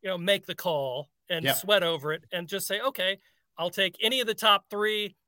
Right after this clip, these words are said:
Speaker 1: and I'll bid whatever is one dollar more than the next guy in the, in the pecking order has."
Speaker 2: Yeah, and that's actually ideal from a couple of ways too, 'cause then may, you may not have to blow all of your money. And,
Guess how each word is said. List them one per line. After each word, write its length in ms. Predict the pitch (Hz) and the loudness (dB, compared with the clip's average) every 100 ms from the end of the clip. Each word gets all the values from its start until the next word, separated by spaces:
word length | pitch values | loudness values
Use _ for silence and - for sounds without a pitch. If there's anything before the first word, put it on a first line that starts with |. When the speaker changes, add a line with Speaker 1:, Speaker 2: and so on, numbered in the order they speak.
| _ 175 | _ -6
Speaker 1:
and 340 | 165 160 165 | -2 -2 0
I'll 120 | 165 | -2
bid 340 | 151 180 175 143 _ | 0 0 0 -4 _
whatever 760 | 170 190 185 185 180 180 180 160 - | 0 2 2 0 -2 -4 -6 -10 -12
is 540 | 175 165 165 156 - - - | -8 -6 -8 -10 -14 -16 -8
one 180 | 170 175 | -4 0
dollar 260 | 170 175 | 2 2
more 220 | 160 170 165 | 0 -2 -2
than 160 | 160 | -4
the 80 | 156 | -4
next 240 | 160 156 | -4 -4
guy 240 | - 127 131 | -10 -10 -12
in 120 | 131 | -14
the, 180 | 127 135 | -16 -14
in 100 | 143 | -12
the 60 | 131 | -12
pecking 360 | 131 127 131 | -14 -16 -18
order 260 | 120 131 120 | -20 -18 -18
has." 340 | 135 - - - _ _ _ | -20 -20 -20 -20 _ _ _
Speaker 2:
Yeah, 300 | 104 98 90 | -8 -6 -4
and 160 | - 139 | 0 6
that's 220 | 214 247 | 6 8
actually 380 | 220 214 202 175 | 6 6 6 6
ideal 360 | 151 143 156 151 | 6 4 2 2
from 180 | 151 123 | -2 -4
a 60 | |
couple 280 | 156 160 127 | -4 -4 -2
of 60 | 117 | -2
ways 200 | 110 - | -4 -6
too, 140 | 143 | -8
'cause 140 | 127 | -6
then 240 | 123 135 127 | -4 -2 0
may, 160 | 123 | 0
you 140 | 127 117 | 0 0
may 180 | 127 143 | 0 0
not 160 | 127 | 0
have 160 | 120 120 | 0 -4
to 80 | 101 | -6
blow 300 | 110 113 104 | -4 -4 -4
all 280 | - 110 113 | -4 -2 -2
of 120 | 98 | -2
your 100 | 95 | -6
money. 400 | 98 113 104 90 | -2 -2 -2 -4
And, 160 | 90 | -8